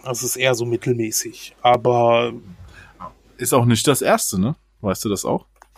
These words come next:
Speaker 2: Weil früher, ganz, ganz früher,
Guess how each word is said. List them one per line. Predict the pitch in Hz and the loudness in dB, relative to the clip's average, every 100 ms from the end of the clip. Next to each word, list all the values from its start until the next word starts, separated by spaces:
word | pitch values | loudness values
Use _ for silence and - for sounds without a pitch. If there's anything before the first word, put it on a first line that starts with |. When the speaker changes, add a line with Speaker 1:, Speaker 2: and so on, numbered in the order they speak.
| _ _ _ _ _ _ _ _ | _ _ _ _ _ _ _ _
Speaker 2:
Weil | - 104 | -2 0
früher, | - - - 185 143 233 208 - _ | 0 -2 2 4 4 4 0 -6 _
ganz, | 131 160 202 - | 0 0 0 -2
ganz | 147 160 - | 0 0 -4
früher, | - 127 135 175 | -4 -2 0 -2